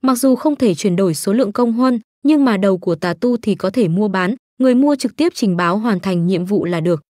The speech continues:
Tiểu Đan Sơn mắt nhắm mắt mở với chuyện này, những tu sĩ dùng một lượng lớn linh thạch để mua công huân, có thể là gia tộc tu chân hoặc là có nhất nghệ tinh. Đan Đỉnh Tông chỉ đưa ra một hạng ngạch vừa có danh tiếng lại không tốn kém gì, có như thế nào cũng không lỗ.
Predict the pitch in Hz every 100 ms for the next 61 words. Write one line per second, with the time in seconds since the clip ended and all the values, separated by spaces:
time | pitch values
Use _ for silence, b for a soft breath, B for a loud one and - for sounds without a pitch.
0 | _ _ _ _ 269 214 262 254 269 247
1 | 302 247 214 220 339 254 196 156 180 185
2 | 190 196 196 156 _ - 254 302 311 277
3 | 269 285 254 190 180 185 180 196 190 247
4 | 254 233 220 - 196 165 214 233 240 226
5 | 247 254 226 _ - 240 247 226 175 175
6 | 190 220 208 - 240 233 226 233 214 196
7 | 185 175 180 175 277 254 220 127 208 180
8 | - _ _ _ _ - 285 262 185 247
9 | 262 - 202 220 233 240 226 190 190 233
10 | 196 185 - 196 180 185 233 220 214 190
11 | 262 208 - 285 262 202 196 196 208 247
12 | 214 170 _ - 233 269 285 220 240 208
13 | 151 170 214 220 185 180